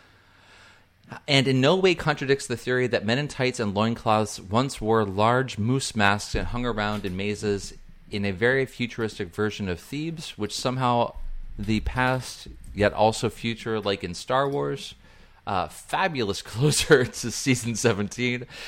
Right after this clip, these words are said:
and for the old Doctor Who show's glorious seven-year run.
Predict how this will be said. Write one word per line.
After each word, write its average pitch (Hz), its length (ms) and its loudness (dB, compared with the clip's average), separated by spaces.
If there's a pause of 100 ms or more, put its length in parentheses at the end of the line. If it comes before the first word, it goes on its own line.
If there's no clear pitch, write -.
(200)
and 123 420 6
for 123 100 0
the 113 100 2
old 117 220 4
Doctor 110 240 6
Who 113 180 0
show's 110 220 0
glorious 127 400 2
seven-year 110 520 2
run. 92 380 0